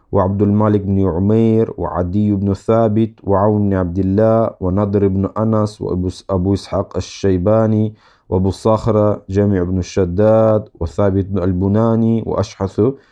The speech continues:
ибн Аби Ша'са, ва Хаким ибн Дейлам и другие.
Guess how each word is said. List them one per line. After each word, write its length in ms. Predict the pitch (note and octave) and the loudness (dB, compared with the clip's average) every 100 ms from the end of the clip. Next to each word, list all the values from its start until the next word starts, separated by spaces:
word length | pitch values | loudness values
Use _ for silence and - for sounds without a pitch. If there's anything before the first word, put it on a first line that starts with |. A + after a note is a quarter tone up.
| _ - | _ -6
ибн 280 | G2 G2 F2+ | -2 0 0
Аби 160 | F2+ | -2
Ша'са, 640 | F#2 - F2 E2+ - A2+ A2 | -2 -2 -2 0 0 2 2
ва 140 | G2+ | 2
Хаким 600 | F#2 F2+ E2+ A#2 A#2 A#2 - - - _ _ - | -2 -6 -4 0 0 -2 -10 -20 -20 _ _ -4
ибн 240 | G2+ F#2+ | 0 2
Дейлам 440 | G#2+ A#2+ B2 A#2+ | 4 4 4 0
и 180 | - B2 | -2 -2
другие. 580 | A2+ A2 F#2 F2 D#2 | 0 0 0 0 -2